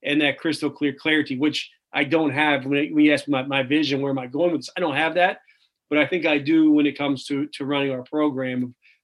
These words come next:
of trying to think about where we wanna go. And then from there, like I said, knowing yourself, we've been able to attract coaches and players that have a similar set of values,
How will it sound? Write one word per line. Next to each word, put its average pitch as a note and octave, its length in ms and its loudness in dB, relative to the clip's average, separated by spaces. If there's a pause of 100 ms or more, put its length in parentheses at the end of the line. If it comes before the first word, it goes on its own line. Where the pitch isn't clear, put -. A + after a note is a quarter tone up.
(100)
of - 60 -20
trying C#3 200 -2
to C3 80 -4
think C3+ 160 -4
about C3 240 -4
where C#3+ 160 2
we C#3 80 0
wanna B2+ 260 -2
go. C3 420 0 (300)
And C3 100 -4
then C3 320 -2
from D3 160 0
there, C#3+ 300 2
like C3 180 -6
I C3+ 60 -2
said, C3+ 340 -4
knowing D3 300 2
yourself, D3 480 -2 (340)
we've D3+ 100 2
been D#3 100 4
able C#3+ 140 2
to C#3 40 0
attract C3+ 440 -4
coaches D3+ 720 0 (360)
and A#2+ 140 -10
players D3+ 680 2 (260)
that C#3 80 -6
have D3 240 -2
a C3+ 40 -4
similar F3 920 4
set D#3 260 -2
of D3 120 -2
values, D3 640 0